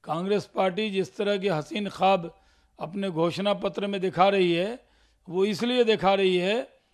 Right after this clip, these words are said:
कि कांग्रेस पार्टी सत्ता में आने वाली नहीं है, तो वो जानबूझकर इस तरह का घोषणा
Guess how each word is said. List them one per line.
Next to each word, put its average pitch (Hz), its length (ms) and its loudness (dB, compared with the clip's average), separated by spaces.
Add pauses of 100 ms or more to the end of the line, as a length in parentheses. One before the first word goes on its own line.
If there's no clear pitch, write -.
(240)
कि 185 120 -4
कांग्रेस 190 460 2 (120)
पार्टी 214 520 0 (720)
सत्ता 208 460 0
में 214 120 0
आने 208 280 2
वाली 214 280 6
नहीं 202 280 -2
है, 208 360 0 (520)
तो 175 80 -8
वो 190 180 0
जानबूझकर 214 920 0 (760)
इस - 200 -8
तरह 214 200 0
का 208 160 0
घोषणा 180 440 0